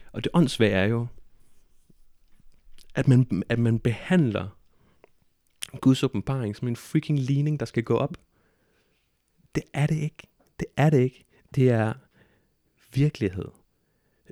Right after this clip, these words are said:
Dyb, erfaren virkelighed. Måske ikke virkelighed, som jeg sådan umiddelbart kan fange, men jeg kan mærke den. Den er stadig inden for min erfaringsevne. Og selvom jeg måske ikke er i stand til at gribe om den med min fornuft,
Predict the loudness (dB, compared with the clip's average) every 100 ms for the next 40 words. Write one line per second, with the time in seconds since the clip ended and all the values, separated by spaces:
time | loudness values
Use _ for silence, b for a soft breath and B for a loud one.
0 | -20 -20 2 4 4 0 -10 _ -16 -10
1 | -4 -2 -2 0 -2 -2 -6 -6 B B
2 | B -6 -2 2 2 2 2 2 2 0
3 | -2 -2 -2 -2 0 0 2 0 -2 -8
4 | -8 -2 -2 -2 -6 -4 -4 -6 -4 -2
5 | 0 0 -2 -6 -6 -4 -6 0 -2 0
6 | -2 -2 -4 -4 -2 -2 0 0 0 -4
7 | B B B -14 -4 -2 0 -2 -4 -6
8 | -6 -8 -10 -2 -2 0 -6 -10 b b
9 | b b b -6 -4 -2 -2 -2 -6 -4
10 | -4 -2 -2 -4 -6 -6 -6 -6 -4 -4
11 | -4 -12